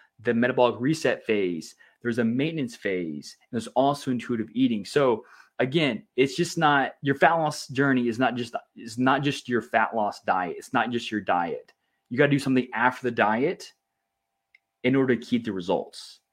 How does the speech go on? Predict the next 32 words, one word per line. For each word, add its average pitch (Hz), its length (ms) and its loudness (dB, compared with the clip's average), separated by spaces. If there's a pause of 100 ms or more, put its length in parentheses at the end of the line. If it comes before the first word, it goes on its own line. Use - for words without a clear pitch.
And 117 80 2
I 120 40 4
think 139 240 -4
people 131 240 2
just 113 220 -4 (200)
are 127 80 2
missing 117 420 0
this 95 140 -6
part. - 360 -2 (120)
Hey, 151 120 0
we 147 200 2
did 185 240 10
five 147 220 6
years 139 160 4
ago, 110 240 2
and 120 200 0
now 135 200 4
we, 156 160 0
we've 143 240 -2
learned 151 220 0
from 131 180 4
that, 135 280 2 (380)
and 135 160 2
we've 143 140 0
developed 135 400 0
very 175 300 2
specific 151 800 -6
strategies 139 840 -2
to 117 80 -6
help 135 180 -6
our 131 100 0
clients 120 520 -2